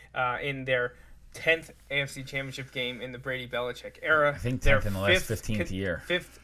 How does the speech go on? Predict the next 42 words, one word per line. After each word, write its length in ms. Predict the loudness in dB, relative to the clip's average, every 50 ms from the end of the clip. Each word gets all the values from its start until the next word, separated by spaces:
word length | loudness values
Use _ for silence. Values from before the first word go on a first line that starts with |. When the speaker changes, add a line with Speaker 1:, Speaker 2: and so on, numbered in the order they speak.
| -20 -16
Speaker 1:
consecutive, 920 | -12 -10 -8 -8 -2 2 2 2 2 0 -10 -8 -8 -8 -12 -12 -14 -20 -20 -20 -20 -20 _ -20 -16
Speaker 2:
Yeah, 100 | -14 -14 -14 -16 -18 -8 -6 -6 -4 -2
Speaker 1:
uh, 220 | -2 -2 -2 -2 -2
Speaker 2:
that's 60 | -4
insane. 200 | -6 -2 2 4
Speaker 1:
A 40 | 4
F 80 | 2 2
C 120 | -2 -10
Championship 540 | -10 -8 -6 -6 -6 -6 -8 -12 -12 -14 -10
game. 320 | -8 -8 -8 -8 -12 -14 -18 -20 -20 -20 -20 -20 _ _
And 460 | -6 -4 -2 -2 -2 -2 -4 -6 -10 -12 -8
we 140 | -6 -2 0
don't 180 | 0 0 0
know 120 | 0 -2 -4
if 80 | -4
it'll 120 | -4 -10 -8
be 160 | -4 -2 -2
in 120 | -2 -2
Foxborough 720 | -2 -2 0 0 0 -2 -6 -4 -2 0 0 2 0 -2 -4 -6
or 200 | -6 -4 -4 -4
if 80 | -4 -4
they'll 100 | -8 -4
have 260 | -2 0 -2 -2 -4
to 60 | -6
go 160 | -6 -6 -6 -6
to 100 | -6 -10
Denver, 440 | -8 -6 -6 -6 -6 -6 -6 -6 -6
all 200 | -6 -6 -8 -8
pens-, 400 | -6 -6 -6 -6 -6 -8 -16 -18 -20 -20 -8
pending 320 | -4 -4 -4 -4 -6 -10
the 40 | -12
game 380 | -10 -8 -8 -6 -6 -8 -10 -10
results 380 | -12 -10 -10 -10 -10 -12 -12
tonight. 400 | -14 -10 -2 0 2 2 0 -2 -10 -20 -20 -20 -20 -20 -10 _
Um, 180 | -2 -2 0 2
I 160 | 4 6 6
also 240 | 6 4 2 -2 0
don't 180 | 0 2 2
understand 420 | 2 0 -2 -2 -2 -2 -2 -2 0
why 220 | 2 2 2 2
they 200 | 2 0 -2 -2
can't 300 | -4 -6 -4 -4 -4 -6